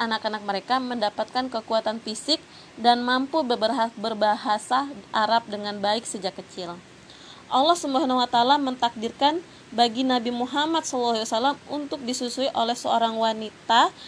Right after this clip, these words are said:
dari desa itu. Dan wanita yang pertama kali menyusui Rasulullah sallallahu alaihi wasallam adalah ibunya sendiri, yaitu Aminah.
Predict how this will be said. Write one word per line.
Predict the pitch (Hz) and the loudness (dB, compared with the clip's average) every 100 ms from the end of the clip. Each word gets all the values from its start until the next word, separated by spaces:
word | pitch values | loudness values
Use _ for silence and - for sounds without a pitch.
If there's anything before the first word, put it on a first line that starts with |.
| - - | -20 -6
dari | 226 254 302 | 2 2 2
desa | 208 196 - | -2 -4 -10
itu. | 180 - 175 - - - - - - - - - - - - - - | -10 -14 -16 -16 -20 -20 -20 -20 -20 -20 -20 -20 -20 -20 -20 -16 0
Dan | 208 208 | 2 2
wanita | 208 220 220 233 233 269 | -2 -2 0 0 4 6
yang | 262 254 | 4 0
pertama | - 254 311 294 | 4 4 4 4
kali | 254 247 | 4 4
menyusui | 240 233 233 233 226 | 0 -2 -4 -2 0
Rasulullah | 220 220 220 202 196 277 339 - - - | 0 -2 -4 0 6 6 4 -10 -20 -8
sallallahu | - 214 | 0 2
alaihi | 214 | 2
wasallam | 214 277 | 2 2
adalah | 247 214 247 254 | 2 -2 -2 -2
ibunya | 220 233 | -4 -6
sendiri, | 247 262 311 349 | -4 -2 2 4
yaitu | 226 - | 4 2
Aminah. | - 208 196 190 180 | -4 -4 -6 -8 -8